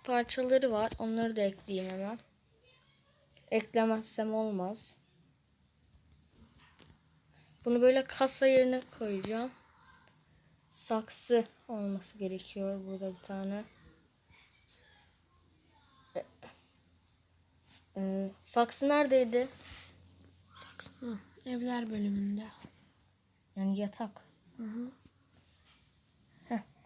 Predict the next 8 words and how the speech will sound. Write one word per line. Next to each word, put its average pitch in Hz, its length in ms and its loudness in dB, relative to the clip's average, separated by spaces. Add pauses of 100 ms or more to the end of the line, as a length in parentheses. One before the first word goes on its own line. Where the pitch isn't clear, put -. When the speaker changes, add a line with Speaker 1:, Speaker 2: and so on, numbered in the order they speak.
Speaker 1:
buldum. 208 400 -6 (100)
Çiçek 208 360 -12
saksısı. - 640 -12 (720)
Bir 247 100 0
de - 40 -20
çiçek - 500 -10
türü 247 240 -6
alacağız. 214 880 -8